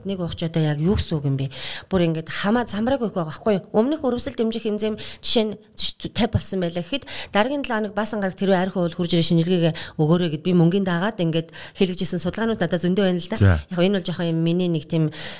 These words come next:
Speaker 1: а, муухай А зан чи муу эсвэл яг нэг ихтэрхийг судалгаанд автаад ингэсэн байхыг үгүйсэхгүй,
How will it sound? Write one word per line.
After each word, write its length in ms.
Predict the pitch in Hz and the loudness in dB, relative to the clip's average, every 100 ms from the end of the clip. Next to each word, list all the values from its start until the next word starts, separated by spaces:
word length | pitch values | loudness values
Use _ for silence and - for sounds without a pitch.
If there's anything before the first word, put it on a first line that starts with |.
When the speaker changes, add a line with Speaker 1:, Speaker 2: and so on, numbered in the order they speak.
| - | -8
Speaker 1:
а, 160 | 95 90 | -6 0
муухай 220 | 165 165 | 2 2
А 60 | 175 | 2
зан 140 | 160 | 0
чи 100 | 160 | 2
муу 160 | 160 160 | 2 4
эсвэл 400 | 165 165 165 156 | 2 0 0 0
яг 80 | |
нэг 240 | 156 156 143 | 0 0 0
ихтэрхийг 400 | - 165 190 160 | -2 -2 -2 -2
судалгаанд 400 | 170 - 180 170 | -2 0 0 -2
автаад 400 | - - 180 175 | -4 0 0 0
ингэсэн 320 | 160 160 175 | -4 -2 0
байхыг 240 | 156 156 | 0 0
үгүйсэхгүй, 440 | 160 175 - - | 0 -2 -4 -2